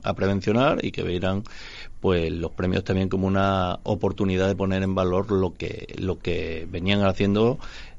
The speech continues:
todo tipo de organizaciones, pues, en este ámbito. Y, pues sí, pues el azar, la suerte y gente como Natalia, gente como Susana y otros muchos que,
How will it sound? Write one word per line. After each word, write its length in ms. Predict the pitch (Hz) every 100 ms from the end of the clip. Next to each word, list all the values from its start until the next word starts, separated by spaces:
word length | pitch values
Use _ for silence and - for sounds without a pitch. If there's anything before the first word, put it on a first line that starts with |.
| - - -
todo 240 | 101 98
tipo 260 | 87 92 101
de 60 |
organizaciones, 720 | 98 98 98 98 92 101 113
pues, 260 | - - 82 - -
en 180 | 101 101
este 260 | - 90
ámbito. 500 | 82 80 87 - 160 - - - - - - - -
Y, 800 | - 110 113 110 104 104 104 101
pues 300 | 95 - 101
sí, 240 | 95 117 113
pues 300 | - 92 95
el 100 | 95
azar, 400 | 90 - 107 107
la 160 | 107
suerte 720 | 104 117 110 - 117 117 113
y 340 | 110 110 110 107
gente 420 | - 117 113 113
como 200 | - 110
Natalia, 580 | 107 107 120 117 110 110
gente 300 | 107 110 110
como 180 | 107 110
Susana 400 | 107 101 117 107
y 40 |
otros 200 | 104 104
muchos 300 | 104 110 104
que, 320 | - 101 92